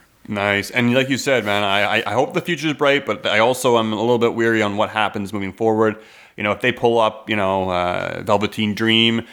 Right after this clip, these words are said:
who's putting on amazing matches in N X T, you know, will it translate well into the main roster? And will we no longer have those Velveteen, Velveteen moments?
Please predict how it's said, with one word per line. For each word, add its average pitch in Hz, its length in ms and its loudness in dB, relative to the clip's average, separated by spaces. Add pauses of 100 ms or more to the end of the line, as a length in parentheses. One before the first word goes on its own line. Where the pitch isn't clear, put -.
(140)
who's 110 100 -6
putting 117 200 0
on 107 100 2
amazing 107 400 0
matches 104 380 -2
in 107 80 -6
N 101 100 -4
X 101 140 -8
T, 117 400 -2 (180)
you - 60 -12
know, 104 100 0
will 104 140 0
it 101 80 -4
translate 107 420 0
well 104 160 0
into 101 140 -8
the 98 80 -8
main 98 180 -4
roster? 117 500 2
And 107 140 -4
will 104 80 -2
we 104 100 -2
no 101 200 2
longer 98 300 0
have 131 260 0
those 107 160 2
Velveteen, 98 560 -2
Velveteen 101 420 -2
moments? 92 560 -4